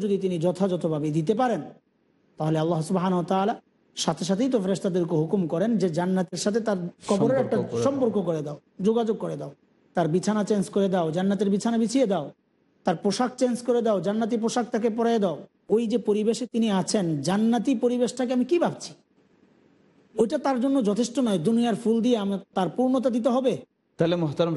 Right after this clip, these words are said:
Speaker 2: সংক্ষিপ্তভাবে আমরা বলতে পারি যে এই সমস্ত কবরে স্থাপনা করা এটি শরীয়ত গর্হিত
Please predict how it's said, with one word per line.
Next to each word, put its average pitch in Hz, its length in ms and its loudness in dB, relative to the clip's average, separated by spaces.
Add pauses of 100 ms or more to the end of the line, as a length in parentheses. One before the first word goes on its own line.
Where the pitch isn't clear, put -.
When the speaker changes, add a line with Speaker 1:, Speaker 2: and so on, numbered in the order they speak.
Speaker 2:
সংক্ষিপ্তভাবে 165 680 0
আমরা 156 140 -2 (100)
বলতে 131 280 0
পারি 113 220 0 (140)
যে 113 100 0 (280)
এই 131 160 0
সমস্ত 151 340 0 (160)
কবরে 120 400 0 (240)
স্থাপনা 131 420 0 (100)
করা 107 200 0 (180)
এটি 139 140 -2 (100)
শরীয়ত 120 380 2
গর্হিত 104 380 -4